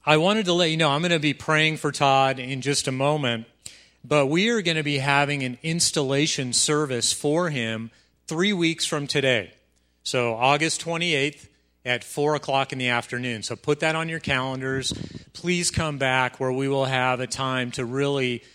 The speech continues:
honor and install him as our new senior pastor. And so now at this time, what a privilege.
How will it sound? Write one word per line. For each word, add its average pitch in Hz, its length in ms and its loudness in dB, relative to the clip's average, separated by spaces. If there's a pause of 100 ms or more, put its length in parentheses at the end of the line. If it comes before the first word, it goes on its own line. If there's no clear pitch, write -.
(260)
honor 131 480 -2
and 120 240 -4
install 127 520 -2
him 117 280 -6
as 113 200 -8
our 117 100 -2
new 120 380 -2
senior 113 400 -6
pastor. 104 580 -10 (1200)
And 117 120 -6
so 139 120 0
now 131 280 2
at 123 100 -4
this 135 180 2
time, 117 420 -2 (380)
what 135 320 0
a 131 60 0
privilege. 113 720 -4